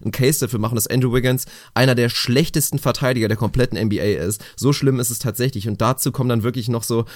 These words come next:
so kleine Fun Facts. Er ist nach wie vor kein Playmaker, obwohl er wirklich immer wieder, also er hat vermehrt den Ball in die Hand bekommen, auch in Pick-and-Roll-Situationen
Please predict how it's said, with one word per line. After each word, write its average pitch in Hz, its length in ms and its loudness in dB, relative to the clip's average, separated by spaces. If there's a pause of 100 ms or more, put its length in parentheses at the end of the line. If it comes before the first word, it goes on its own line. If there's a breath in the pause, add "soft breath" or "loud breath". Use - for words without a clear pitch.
(100)
so - 140 -2
kleine 120 260 2
Fun 120 240 0
Facts. - 360 -2 (180 loud breath)
Er 117 120 4
ist 120 120 2
nach 117 240 2
wie 131 80 -2
vor 120 180 -2
kein 113 160 -2
Playmaker, 113 520 0
obwohl 117 240 2
er 120 100 2
wirklich 120 340 -2 (240 loud breath)
immer 147 360 6
wieder, 139 160 2
also 110 140 4
er 113 40 6
hat 120 140 -2
vermehrt 127 320 2
den 120 100 2
Ball 123 160 6
in 135 60 4
die 131 80 4
Hand 131 140 0
bekommen, 123 280 -2
auch 127 160 0
in 123 80 -2
Pick-and-Roll-Situationen 117 1000 0